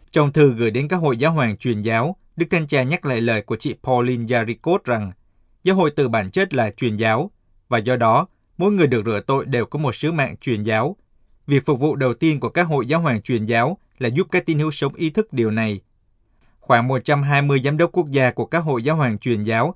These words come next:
đang họp nhau nhân kỷ niệm hai trăm năm hội truyền bá đức tin được thành lập bởi chị Pauline Jaricot – sẽ được phong chân phước vào Chủ nhật tới đây. Chị Pauline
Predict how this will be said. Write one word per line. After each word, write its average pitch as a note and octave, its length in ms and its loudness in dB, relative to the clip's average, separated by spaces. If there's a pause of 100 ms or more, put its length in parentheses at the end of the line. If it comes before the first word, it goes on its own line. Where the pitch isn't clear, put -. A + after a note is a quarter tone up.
(220)
đang D#3+ 140 0
họp D3+ 180 2
nhau C#3+ 180 0
nhân D3 220 0
kỷ A#2+ 160 -2
niệm B2+ 240 -2
hai C#3 200 -2
trăm C3+ 200 -2
năm C3 200 -2
hội C#3 160 -2
truyền A2 280 -2
bá A#2 100 0
đức E3+ 220 -4
tin C3+ 220 0 (260)
được C#3+ 140 0
thành C3+ 160 0
lập B2+ 160 4
bởi A#2+ 140 -2
chị C3+ 300 -4
Pauline C3 400 0
Jaricot – B2+ 540 0 (340)
sẽ F#3 120 -2
được F3 200 2
phong C#3+ 160 2
chân C#3+ 180 -2
phước G#3+ 320 2
vào A2+ 160 0
Chủ D#3 160 -4
nhật D3 260 -2
tới C3+ 140 0
đây. B2 280 2 (920)
Chị C#3+ 240 -4
Pauline B2+ 400 2